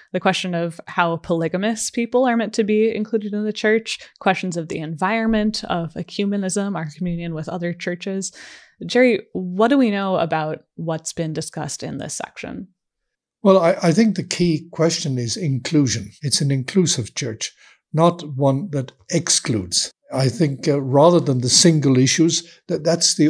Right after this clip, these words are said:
Speaker 2: overall theme. And then the question is, uh, the big issues for many people was the question of the poor. How do you include the poor?
Speaker 1: That's right. Now, we know that there have been some rather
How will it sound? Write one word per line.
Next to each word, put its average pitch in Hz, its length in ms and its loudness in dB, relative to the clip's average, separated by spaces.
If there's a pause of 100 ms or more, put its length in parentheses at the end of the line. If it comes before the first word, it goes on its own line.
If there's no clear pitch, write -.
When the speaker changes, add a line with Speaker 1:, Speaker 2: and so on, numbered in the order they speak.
Speaker 2:
overall 131 880 4
theme. 113 460 0 (400)
And 151 120 2
then 196 160 6
the 185 100 2
question 147 360 2
is, 147 220 0 (120)
uh, 160 160 -4
the 143 120 -4
big 170 280 4
issues 123 380 2
for 127 140 -2
many 151 280 4
people 127 320 0
was 151 120 -4
the 156 60 -6
question 175 340 0
of 160 80 -2
the 160 100 4
poor. 180 460 4 (160)
How 175 200 6
do 165 160 4
you 156 160 6
include 151 460 2
the 156 100 4
poor? 139 440 2 (160)
Speaker 1:
That's 208 240 -2
right. 185 340 -6 (140)
Now, 233 180 2
we 233 160 2
know 247 160 2
that 254 360 0 (180)
there 196 160 2
have 247 220 2
been 320 120 2
some 247 460 0
rather 190 440 0